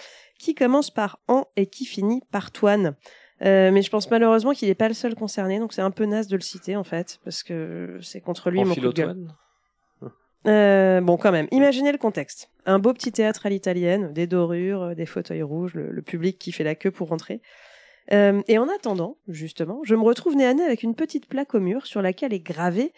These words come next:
Speaker 1: euh, « Les hôtesses ne sont rémunérées qu'au pourboire ». Voilà, et je me dis, ah tiens,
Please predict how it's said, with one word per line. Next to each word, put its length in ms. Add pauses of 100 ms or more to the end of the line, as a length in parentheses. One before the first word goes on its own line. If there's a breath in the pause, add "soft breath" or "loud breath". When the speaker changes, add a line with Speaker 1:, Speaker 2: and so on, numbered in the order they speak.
(360 soft breath)
Speaker 1:
euh, « 200
Les 280
hôtesses 480
ne 80
sont 180
rémunérées 680
qu'au 160
pourboire ». 640 (500)
Voilà, 220
et 40
je 100
me 100
dis, 100
ah 80
tiens, 160